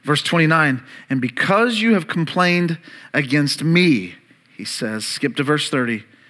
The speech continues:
Listen, here's the consequence. "You will not enter."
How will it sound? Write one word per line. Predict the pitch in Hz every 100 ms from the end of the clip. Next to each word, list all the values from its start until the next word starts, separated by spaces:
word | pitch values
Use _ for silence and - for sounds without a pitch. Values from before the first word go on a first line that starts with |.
| - - _ _ _
Listen, | 131 165 - 139
here's | 117 135
the | 135
consequence. | - 151 151 127 117 113 104 - _ - _
"You | 135 139
will | 127
not | 123 139 160 185
enter." | 120 113 101 92